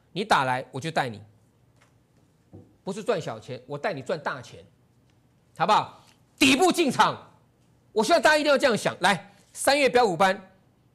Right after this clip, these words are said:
我现在跟各位讲，我敢这样做，你打来，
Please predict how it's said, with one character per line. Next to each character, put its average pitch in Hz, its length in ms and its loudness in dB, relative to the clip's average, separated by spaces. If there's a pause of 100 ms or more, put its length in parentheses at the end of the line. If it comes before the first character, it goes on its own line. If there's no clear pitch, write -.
(280)
我 151 80 -4
现 220 140 0
在 - 40 -2
跟 208 120 -2
各 196 120 -2
位 175 140 2
讲， 113 180 -6 (840)
我 277 160 2
敢 180 240 -2
这 226 80 0
样 175 140 -4
做， 165 280 -6 (280)
你 214 120 -6
打 175 280 0
来， 139 220 -6